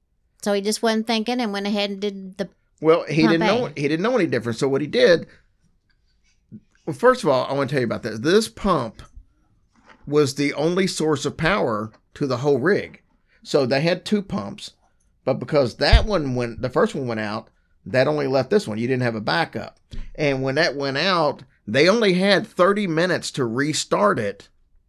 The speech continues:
Speaker 2: or there would be a complete power failure in the whole rig.
Speaker 1: Oh.
Speaker 2: So the manager,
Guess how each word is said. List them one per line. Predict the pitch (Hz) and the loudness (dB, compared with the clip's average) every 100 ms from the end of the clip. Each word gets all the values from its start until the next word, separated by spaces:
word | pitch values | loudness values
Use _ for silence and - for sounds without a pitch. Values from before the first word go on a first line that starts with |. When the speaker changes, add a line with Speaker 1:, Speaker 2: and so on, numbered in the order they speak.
| _ _ _ _ - | _ _ _ _ 0
Speaker 2:
or | 143 | 4
there | 139 147 | 6 4
would | 139 127 113 | 4 2 2
be | 139 | 0
a | 131 | 0
complete | - 127 - 175 156 | -2 -8 -2 -2 -2
power | 151 160 139 | -2 0 0
failure | 113 98 98 107 | -2 -4 -4 -6
in | |
the | 101 | -6
whole | 101 117 | -6 -2
rig. | 220 - - _ - | -2 -2 -4 _ -12
Speaker 1:
Oh. | 160 240 294 131 | -6 -2 -2 -2
Speaker 2:
So | - 175 120 - _ _ _ _ _ _ _ _ _ _ _ _ _ _ _ - | 0 2 2 -2 _ _ _ _ _ _ _ _ _ _ _ _ _ _ _ -6
the | 139 151 143 - | 0 2 0 -2
manager, | 143 196 262 175 113 113 110 120 | 2 4 4 2 0 -2 -2 -6